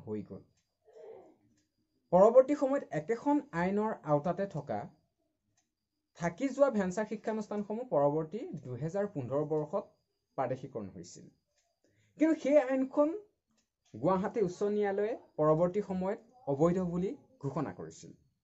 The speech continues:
অবৈধ বুলি ঘোষণা কৰাৰ পৰৱৰ্তী সময়ত কিন্তু সেই শিক্ষকসকলো অবৈধ হ'ব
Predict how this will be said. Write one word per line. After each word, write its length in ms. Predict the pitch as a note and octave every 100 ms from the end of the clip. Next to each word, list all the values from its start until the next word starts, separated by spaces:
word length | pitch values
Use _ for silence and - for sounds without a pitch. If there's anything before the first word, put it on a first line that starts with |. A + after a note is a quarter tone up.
| _ _ _ _ -
অবৈধ 340 | E3 G3 C4+ D4+ D4+
বুলি 160 | D4 -
ঘোষণা 340 | D3 - G3 G#3
কৰাৰ 260 | G3+ F#3 F#3 F#3+
পৰৱৰ্তী 500 | B2+ C3 D3 D#3 D#3 E3
সময়ত 480 | - A2 A#2 F2+ - - - - - - - _
কিন্তু 200 | F#3+ G#3 G3
সেই 120 | A3 F#3+
শিক্ষকসকলো 760 | D3 - E3+ E3 D#3 E3 G3 D4 _ _ _ _ _ _ _ _ -
অবৈধ 440 | E3 E3+ A#3 B3 B3+ B3+
হ'ব 180 | C#3+